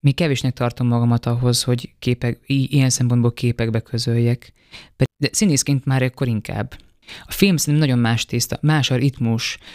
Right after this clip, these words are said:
Az nem a pillanatnak a művészete, hanem az egy felvett dolog,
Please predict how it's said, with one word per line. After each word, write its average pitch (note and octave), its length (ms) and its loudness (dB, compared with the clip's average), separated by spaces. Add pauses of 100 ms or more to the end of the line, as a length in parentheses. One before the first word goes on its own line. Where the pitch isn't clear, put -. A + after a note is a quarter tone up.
(140)
Az C#3+ 120 -2
nem E3+ 160 4
a D3 40 2
pillanatnak C3 640 -2
a C3 60 0
művészete, C3+ 480 0
hanem C#3 160 2
az C#3 100 2
egy C3+ 100 0
felvett A#2+ 540 0
dolog, A2 440 -4